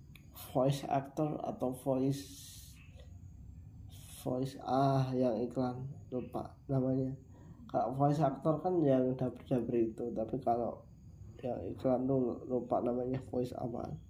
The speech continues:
Ah, lupa, pokoknya itulah, lupa, pokoknya intinya,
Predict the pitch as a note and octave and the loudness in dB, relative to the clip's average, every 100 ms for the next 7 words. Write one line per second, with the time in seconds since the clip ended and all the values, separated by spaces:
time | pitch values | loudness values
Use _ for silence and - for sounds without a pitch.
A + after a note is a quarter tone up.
0 | - - - - - - - - - - | -16 -16 -16 -16 -18 -16 -14 -14 -14 -16
1 | - - - - - - - - - - | -14 -14 -16 -16 -14 -14 -14 -14 -14 -14
2 | - - - - - - - D#3 D#3+ C#3 | -16 -16 -16 -16 -16 -14 -4 2 4 4
3 | C3 C#3 G2+ C3 C3+ B2+ C3+ C3 C#3 D3+ | 4 4 4 4 2 4 4 4 6 6
4 | C#3+ - - C3 C3+ C3+ C3 - C3 B2+ | 6 0 -8 -6 -4 0 0 0 0 0
5 | A#2 E3 - - - - - - - D#3+ | 2 0 -2 -12 -16 -16 -16 -2 6 8
6 | D#3 D#3 E3+ | 8 8 8